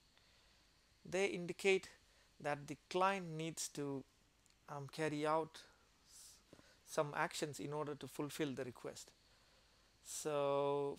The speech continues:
for instance, if the ob-, requested object has moved, the server will come back with a three oh one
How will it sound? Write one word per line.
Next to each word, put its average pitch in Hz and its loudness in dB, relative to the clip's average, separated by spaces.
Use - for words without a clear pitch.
for 175 4
instance, 180 -4
if 151 -6
the 143 -4
ob-, 170 -4
requested 165 -2
object 170 0
has 135 -2
moved, 143 -4
the 135 -4
server 165 4
will 143 0
come 143 -2
back 175 2
with 139 -4
a 135 0
three 160 4
oh 156 4
one 170 2